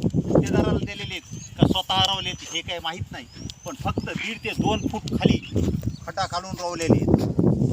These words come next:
त्याला ताणसुद्धा बरोबर दिलेली नाही, अ, सेंटरिंगसुद्धा बरोबर नाही,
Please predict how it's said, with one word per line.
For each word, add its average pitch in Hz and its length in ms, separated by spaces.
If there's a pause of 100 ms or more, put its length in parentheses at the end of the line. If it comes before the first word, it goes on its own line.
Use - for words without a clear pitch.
(760)
त्याला - 160
ताणसुद्धा - 600
बरोबर - 320
दिलेली - 420
नाही, - 140 (880)
अ, - 260
सेंटरिंगसुद्धा - 600
बरोबर 190 380
नाही, 160 140